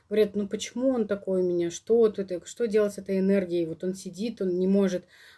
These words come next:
усидеть, он не слушает, он не может сделать домашнее задание, он сто раз встанет, э, сто раз переделает другие какие-то дела, пока он напишет там что-то в тетрадке, две строчки не может написать" и так далее. То есть очень много таких жалоб от родителей.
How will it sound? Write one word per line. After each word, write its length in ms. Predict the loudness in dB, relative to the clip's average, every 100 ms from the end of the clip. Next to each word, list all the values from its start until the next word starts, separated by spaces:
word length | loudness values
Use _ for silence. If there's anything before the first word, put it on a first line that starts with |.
| _
усидеть, 640 | -10 -6 -6 -2 2 2
он 160 | 4 2
не 80 | 0
слушает, 680 | -2 -2 -2 -2 -4 -4
он 120 | 0 0
не 80 |
может 280 | 2 0 -2
сделать 260 | 0 0 2
домашнее 420 | 0 -2 -4 -4
задание, 520 | -2 0 2 4 4
он 260 | 2 0 -4
сто 180 | -6 -2
раз 200 | -2 -4
встанет, 580 | -12 -6 -2 0 0 -2 -16 -20 -20 -14
э, 280 | -8 -6 -6
сто 180 | -4 -4
раз 140 | -2
переделает 500 | -4 -2 0 2 0
другие 300 | -2 -2 -2
какие-то 540 | -4 -10 -8 -2 -2 -2 -16 -16 -4
дела, 440 | 2 4 4 2
пока 240 | -2 -4
он 280 | 0 0 2
напишет 480 | 0 0 -4 -6 -8
там 160 | -8 -8
что-то 300 | -10 -8 -10
в 60 |
тетрадке, 520 | -10 -10 -8 -8 -10
две 280 | -6 2 2
строчки 500 | 2 4 4 4 -4
не 80 | -2
может 220 | -2 -4
написать" 420 | -8 -8 -8 -8
и 40 | -6
так 140 | -2
далее. 180 | 0 0
То 100 | -4
есть 120 | -2
очень 320 | 2 2 2 -2
много 240 | -2 -2
таких 260 | -4 -6 -4
жалоб 340 | 0 0 0
от 120 | -2
родителей. 640 | 0 0 -4 -2 -2 -2